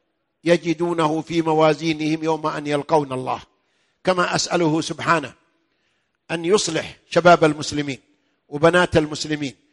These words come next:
وجميع المسلمين، وأن يوفق ولاة أمورنا وعلمائنا وشبابنا وفتياتنا، يوفقهم لما يحبه ويرضاه.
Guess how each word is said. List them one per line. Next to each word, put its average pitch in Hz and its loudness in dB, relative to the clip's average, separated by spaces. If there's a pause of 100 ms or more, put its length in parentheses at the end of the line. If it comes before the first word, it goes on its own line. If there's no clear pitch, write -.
(200)
وجميع 196 0
المسلمين، 147 -6 (840)
وأن 185 0
يوفق 175 2
ولاة 165 4 (180)
أمورنا 165 2 (440)
وعلمائنا 160 0
وشبابنا 156 2
وفتياتنا، 156 0 (320)
يوفقهم 175 2
لما 170 4
يحبه 190 0
ويرضاه. 147 2